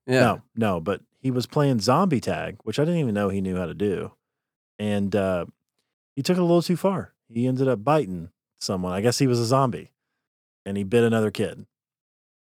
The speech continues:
Speaker 2: And, uh, they called me, and I, I wasn't like, "My kid would never do that." What the
Speaker 1: You're making this up.
Speaker 2: Also, then,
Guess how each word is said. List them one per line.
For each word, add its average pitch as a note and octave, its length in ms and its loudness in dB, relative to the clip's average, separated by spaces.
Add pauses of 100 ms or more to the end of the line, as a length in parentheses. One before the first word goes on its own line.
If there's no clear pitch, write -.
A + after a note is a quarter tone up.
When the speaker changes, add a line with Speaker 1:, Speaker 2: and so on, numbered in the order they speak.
(100)
Speaker 2:
And, G2 340 -6
uh, F2+ 340 -4 (680)
they D#3 120 2
called C3 280 4
me, C3+ 140 2
and C#3 140 2
I, B2 180 2
I G#3+ 200 6
wasn't G3 260 4
like, B2+ 320 4 (960)
"My F#4 140 8
kid F3+ 240 4
would E3 160 6
never D#3+ 280 6
do D3 300 4
that." B2 420 4 (120)
What D#3 280 0 (120)
the F#3+ 180 -4 (240)
Speaker 1:
You're A#3 100 2
making F#3 360 4
this C#3+ 260 2
up. A#2+ 340 0
Speaker 2:
Also, F#3 400 6
then, D3+ 460 6